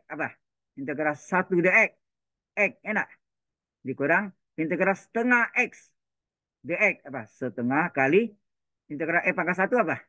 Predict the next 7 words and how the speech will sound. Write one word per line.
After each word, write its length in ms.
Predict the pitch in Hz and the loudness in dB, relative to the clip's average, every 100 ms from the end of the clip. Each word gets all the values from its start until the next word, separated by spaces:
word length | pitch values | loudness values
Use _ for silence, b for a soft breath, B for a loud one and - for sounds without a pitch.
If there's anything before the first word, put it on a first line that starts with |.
| _ _ _ _ _ _ _ _ - | _ _ _ _ _ _ _ _ -12
Seper 400 | 156 165 147 - | -10 -4 -4 -4
satu 240 | 156 147 151 | -4 -2 0
tambah 240 | 135 127 | 2 0
satu, 480 | 117 104 185 220 247 - _ _ | 0 0 6 6 4 -6 _ _
X 240 | - 175 - | -2 -2 -2
pangkat 320 | 139 135 123 | -2 -2 -2
satu 240 | 127 127 | -2 -2